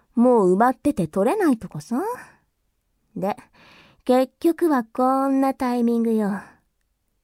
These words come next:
と、ほんとごめんね。ん？ああ、いいのよ、いいのよ。そこは心配しなくて。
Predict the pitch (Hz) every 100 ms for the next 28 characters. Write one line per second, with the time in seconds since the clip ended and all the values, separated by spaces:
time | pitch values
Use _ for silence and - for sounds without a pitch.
0 | _ - 262 143 _ - 196 _ 269 285
1 | 302 - _ - - - - _ _ _
2 | _ _ _ 370 277 226 226 214 196 202
3 | 240 320 381 440 508 - - _ _ _
4 | _ _ _ _ _ _ _ _ _ _
5 | _ _ _ - 185 202 269 453 571 _
6 | _ _ _ _ _ - 214 - 381 220
7 | 185 254 480 302 214 196 453 453 302 254
8 | 226 - - - 220 214 180 165 208 233
9 | 269 269 285 320 - - -